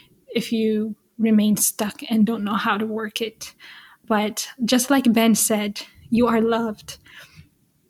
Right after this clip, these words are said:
You are more than enough. You are a powerful being. You're an amazing being. Um, you are a beautiful soul. So I really, really hope that you loved this episode as much as I did.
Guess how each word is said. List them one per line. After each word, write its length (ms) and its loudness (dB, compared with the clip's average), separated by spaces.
You 140 6
are 100 4
more 260 6
than 180 4
enough. 580 -4
You 440 2
are 360 -2
a 80 -2
powerful 840 0
being. 440 -4
You're 140 -4
an 80 -2
amazing 640 0
being. 420 -6
Um, 380 0
you 240 0
are 400 -4
a 80 2
beautiful 640 -2
soul. 520 -6
So 640 0
I 100 2
really, 540 4
really 260 4
hope 400 -2
that 420 -6
you 160 0
loved 440 2
this 340 4
episode 640 2
as 140 4
much 220 2
as 160 0
I 240 2
did. 420 -6